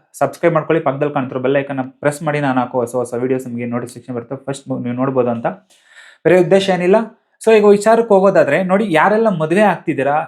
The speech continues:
ನನಗೆ ಮದುವೆ ಸೆಟ್ ಆಗಿದೆ, ಎಂಗೇಜ್‌ಮೆಂಟ್ ಆಗಿದೆ,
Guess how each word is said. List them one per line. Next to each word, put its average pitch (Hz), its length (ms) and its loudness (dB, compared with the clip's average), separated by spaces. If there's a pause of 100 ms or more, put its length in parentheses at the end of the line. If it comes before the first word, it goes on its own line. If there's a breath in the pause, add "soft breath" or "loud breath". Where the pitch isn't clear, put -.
ನನಗೆ 151 260 -4
ಮದುವೆ 160 380 2
ಸೆಟ್ 156 240 -2
ಆಗಿದೆ, 139 540 -2
ಎಂಗೇಜ್‌ಮೆಂಟ್ 160 560 0
ಆಗಿದೆ, 127 600 -4